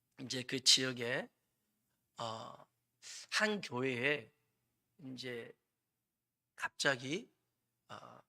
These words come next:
백혈병에 걸린 아이가, 두 아이가 있었어요. 따로따로.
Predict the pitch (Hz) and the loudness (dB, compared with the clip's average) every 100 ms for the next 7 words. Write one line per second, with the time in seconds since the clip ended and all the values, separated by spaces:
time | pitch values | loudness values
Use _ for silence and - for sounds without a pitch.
0 | _ _ _ 123 - 160 156 - 156 151 | _ _ _ -6 4 6 4 2 4 4
1 | 151 147 151 143 - 131 131 110 113 120 | 4 2 0 0 -2 -4 -4 -4 -6 -2
2 | 127 - - 139 117 117 113 101 113 - | -4 -4 -4 2 2 2 -4 -6 -6 -6
3 | - _ _ _ _ _ _ _ _ _ | -8 _ _ _ _ _ _ _ _ _
4 | _ _ _ _ _ - _ _ _ - | _ _ _ _ _ -20 _ _ _ 6
5 | 185 202 - 98 | 6 6 -2 -4